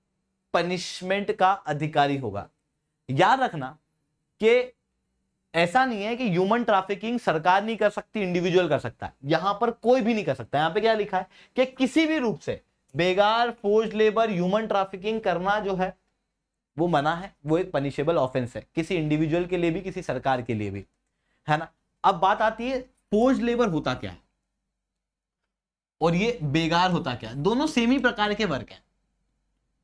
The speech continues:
फोर्स्ड लेबर के अंदर क्या होता है कि एक ऐसा काम जो जबरदस्ती कराया जा रहा हो, नाम से समझ में आ रहा, जबरदस्ती कराया जा रहा हो और काम कराने के बदले पैसा भी ना दिया जा रहा हो, इस तरीके का काम जो है वो फोर्स्ड लेबर कहा जाता है,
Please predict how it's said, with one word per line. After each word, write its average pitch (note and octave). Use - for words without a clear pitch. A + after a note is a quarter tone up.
फोर्स्ड B3
लेबर C4
के C4
अंदर A#3+
क्या A#3
होता A#2
है A#2+
कि B3
एक B3+
ऐसा A#3
काम D#3
जो A#3+
जबरदस्ती G3
कराया B2+
जा G2+
रहा G2
हो, B2
नाम F#3+
से A#3+
समझ G#3+
में G#3+
आ F3+
रहा, C#3
जबरदस्ती G#3+
कराया D3+
जा A2
रहा G2+
हो -
और A#3
काम A#3+
कराने A#3+
के A#3+
बदले A3
पैसा F3+
भी F#3
ना F#3
दिया E3+
जा D#3
रहा C#3+
हो, C3
इस A#3+
तरीके A#3
का A#3
काम G3+
जो F#3+
है F3+
वो G#3+
फोर्स्ड G#3
लेबर E3+
कहा C#3
जाता G#2+
है, -